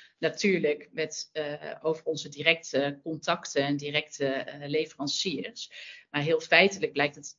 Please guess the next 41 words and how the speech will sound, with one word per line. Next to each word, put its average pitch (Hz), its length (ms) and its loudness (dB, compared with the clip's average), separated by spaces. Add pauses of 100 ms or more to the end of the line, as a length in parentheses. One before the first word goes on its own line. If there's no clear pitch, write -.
veel 156 200 6
ingewikkelder 151 640 4
dan 143 220 2
dat. 143 480 6
Eh, 143 240 2
want 143 180 -4
bij 139 180 -2
één 165 220 2
kledingstuk 139 720 0
zijn 135 160 -4
soms 156 240 -8
wel 147 120 -2
vijftien 143 400 -4
tot 143 140 -16
twintig 160 400 -8
leveranciers 147 1000 -2
betrokken. - 640 -6 (520)
Eh, 147 720 -4
en 160 100 2
die 165 160 -4
allemaal 170 360 4
in 143 140 -4
kaart 175 320 4
brengen 143 320 -2
per 170 200 2
kledingstuk 156 800 0
in - 180 -20
collecties 160 480 -4
die 156 160 -2
ook 151 160 -4
continu 156 380 -6
natuurlijk 147 400 -6
veranderen 151 800 -2
en, 151 160 0
eh, 139 180 -8
vernieuwen, 160 460 4
is - 100 0
best 185 160 4
wel 156 120 4
een 151 60 -2
uitdaging. 170 880 2